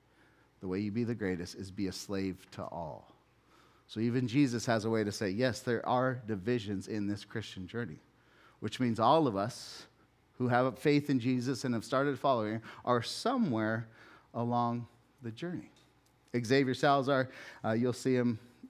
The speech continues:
later on today, but he's working on a lot of stuff for our fall sort of curriculum and classes about just helping you follow Jesus. And a big part of that is this thing called stage theory, which is trying to break down the Christian life into stages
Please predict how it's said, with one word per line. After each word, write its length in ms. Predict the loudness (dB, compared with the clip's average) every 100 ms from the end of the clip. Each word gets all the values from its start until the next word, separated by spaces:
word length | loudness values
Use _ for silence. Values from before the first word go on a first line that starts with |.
| -6
later 240 | -2 0 0
on 160 | 0
today, 300 | 0 0 0
but 160 | 0 0
he's 220 | 2 2
working 300 | 2 4 4
on 140 | 6 6
a 80 |
lot 180 | 6 4
of 60 | 4
stuff 280 | 2 2 4
for 100 | 4
our 160 | 4
fall 320 | 4 2 4
sort 240 | 2 -2 -4
of 140 | -4
curriculum 480 | -2 -2 0 2 2
and 100 | 0
classes 560 | 0 2 2 -2 -6 -6 -16 -6
about 400 | 0 6 8 8
just 200 | 2 -4
helping 460 | 0 4 4 4 2
you 120 | 0
follow 380 | 4 6 6 4
Jesus. 440 | 2 0 0 -4 -2
And 100 | 0
a 60 |
big 240 | 2 2 4
part 220 | 4 6
of 40 |
that 140 | 6 4
is 100 | 2
this 140 | -2
thing 160 | -2 0
called 240 | 2 0 -2 -14 -10
stage 480 | 2 6 6 6
theory, 280 | 2 4 4
which 220 | 2 0
is 80 | -4
trying 280 | 2 4 4
to 60 | 4
break 260 | 2 2
down 200 | 4 4
the 100 | 4
Christian 340 | 0 -2 0 2
life 260 | 2 2
into 160 | -2 -4
stages 520 | -4 -2 -2 -2 -8